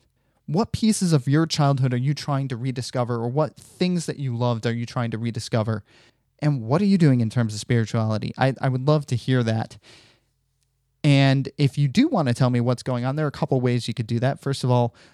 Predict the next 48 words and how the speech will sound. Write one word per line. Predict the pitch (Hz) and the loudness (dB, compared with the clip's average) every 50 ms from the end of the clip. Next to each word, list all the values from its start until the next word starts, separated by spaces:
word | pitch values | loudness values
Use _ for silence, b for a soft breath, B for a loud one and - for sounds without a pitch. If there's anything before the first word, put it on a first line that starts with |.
| b b _ | b b _
uh, | - 120 117 113 | -2 -2 -2 -2
collectivecast | - - - 135 139 139 - - 139 - - - - 135 131 131 - - - - | -4 -4 -2 -2 -2 -2 -2 -4 -8 -8 -6 -2 0 0 2 0 -2 -6 -12 -20
feedback | _ - - 151 143 127 113 131 127 127 139 - - - _ 139 | _ -10 -4 -4 -4 -2 0 0 0 0 -2 -4 -8 -10 _ -4
at | 127 123 - | -4 -4 -4
gmail | - 135 127 123 123 120 117 113 | -4 -2 -2 0 0 -2 0 0
dot | 123 117 107 - | 0 -2 -2 -2
com | - 135 123 127 135 156 151 - | 0 0 0 0 0 -2 -4 -2
is | 135 127 117 107 113 | -2 -2 -2 0 0
one | 127 120 120 120 | 0 2 2 2
way | 117 | 0
to | 117 113 | -2 -4
do | 107 - 127 | -2 -2 0
that. | 117 135 151 175 B B B B B B | 0 0 -2 -2 B B B B B B
You | 156 175 | 0 2
could | - 175 | 2 2
do-, | 143 160 165 170 160 165 - - - | 2 2 2 2 0 -2 -4 -8 -8
join | 131 - 156 151 165 170 | -2 0 2 2 4 2
up | 165 151 165 | 2 2 2
on | 151 143 | 0 0
the | 131 123 | 0 -2
Discord | 113 - - 180 208 - - - - 160 147 135 | -2 0 0 0 0 0 -2 -2 0 0 0 0
channel, | - - 139 131 120 120 117 120 - b b b b _ - | 0 0 2 2 2 2 0 -2 -6 b b b b _ 0
uh, | 135 127 120 123 | 2 2 2 2
which | 123 135 - - | 0 -4 -4 -4
is | 139 123 - | -6 -8 -4
always | - 175 190 185 185 147 | -4 -4 -2 -2 -2 -2
in | 165 156 151 | -2 -2 -2
the | 139 | -2
description | 120 127 120 - - 135 123 - 139 127 | -4 -4 -4 -4 -4 -4 -2 -2 -2 -2
of | 120 | -2
the | 117 | -4
podcast | 113 - 127 123 120 - 131 123 131 - - | -4 -4 -4 -4 -2 0 0 0 0 -2 -6
or | 120 113 | -8 -10
the | 104 | -8
show | - - - - 120 117 | -10 -6 -2 0 0 0
notes, | 120 117 127 - - - | 0 -2 -2 -4 -6 -6
whatever | 127 117 120 117 | -4 -4 -4 -4
you | 123 117 | -4 -4
wanna | 117 113 113 | -4 -4 -6
call | - - 117 113 | -6 -6 -4 -4
them. | 120 - - | -4 -2 -4
But | 139 - | -4 -6
collectivecast | - - 156 165 180 - - 143 - - 151 143 131 - | -4 -2 -2 -2 0 -2 -4 -4 0 0 2 2 0 0
feedback | - 151 139 127 123 127 127 117 | -2 -4 -2 0 0 0 0 -2
at | 131 120 117 | -4 -4 -4
gmail | - - 135 131 131 123 117 117 | -2 -2 0 0 2 0 0 0
dot | 120 120 - - - | 0 -2 -2 -4 -2
com | - 151 147 143 139 139 139 | 0 2 4 4 4 2 0